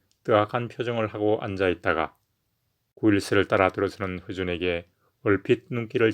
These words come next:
향해 왔을 뿐 일어나 맞이할 반가움은 없다는 투였다. 통성명이 끝나자 허준은 또 한 번 자신에 대한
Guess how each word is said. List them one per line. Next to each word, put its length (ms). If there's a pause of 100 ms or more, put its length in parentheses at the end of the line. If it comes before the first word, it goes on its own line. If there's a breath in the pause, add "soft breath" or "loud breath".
(100)
향해 140
왔을 440
뿐 260 (1500)
일어나 460
맞이할 460
반가움은 720
없다는 560
투였다. 580 (1040)
통성명이 640
끝나자 640 (380 soft breath)
허준은 360 (100)
또 100
한 180
번 180
자신에 400
대한 360